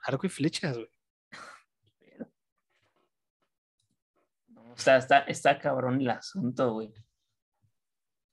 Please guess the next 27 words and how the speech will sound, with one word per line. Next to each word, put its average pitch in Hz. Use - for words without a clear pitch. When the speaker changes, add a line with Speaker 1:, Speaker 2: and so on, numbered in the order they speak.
Speaker 1:
Muy 135
cabrón, 120
amigo. 117
La 123
verdad 123
es 127
que 147
el 139
internet 135
cada 147
vez 143
más 143
se 160
está 143
volviendo, 139
no 131
sé, 131
güey, 147
está 131
volviéndose 143
Speaker 2:
<laughs> -
Speaker 1:
más 135
salvaje, 139
como, 117
no 127
sé, -
güey. 143